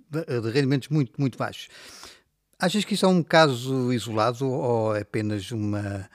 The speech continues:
uma representação daquilo que, que, que acontece com o futebol em Portugal e não apenas no Porto, mas também no, no Benfica, do qual, eh, tu és um, um fanático adepto, e eu também sou um adepto, não tão fanático quanto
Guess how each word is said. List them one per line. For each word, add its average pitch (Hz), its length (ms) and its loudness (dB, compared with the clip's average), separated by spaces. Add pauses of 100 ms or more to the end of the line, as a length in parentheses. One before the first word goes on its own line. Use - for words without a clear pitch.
(520)
uma 123 160 0
representação 104 560 -8
daquilo 101 240 -8
que, 104 360 -8
que, - 160 -12
que - 300 -16
acontece - 560 -6
com - 140 -8
o 110 40 -6
futebol 107 420 -8 (220)
em 127 80 -12
Portugal 113 440 -4 (100)
e - 80 -6
não 120 160 0
apenas 110 260 -4
no 113 100 -6
Porto, - 260 -6
mas 107 160 -10
também 113 240 -4
no, 110 280 -4 (500)
no 131 100 -4
Benfica, 127 440 0
do 104 120 -6
qual, 107 360 -2 (440)
eh, 135 220 -8
tu 110 200 -4
és 101 260 -2
um, 101 280 -4 (640)
um 113 260 -4
fanático - 600 -2
adepto, 110 440 -4 (120)
e 107 100 -6
eu 98 120 -4
também 98 300 -6
sou 117 180 -8
um 107 60 -4
adepto, 127 320 -2
não 101 80 -6
tão 98 160 -6
fanático 104 420 -10
quanto 107 260 -6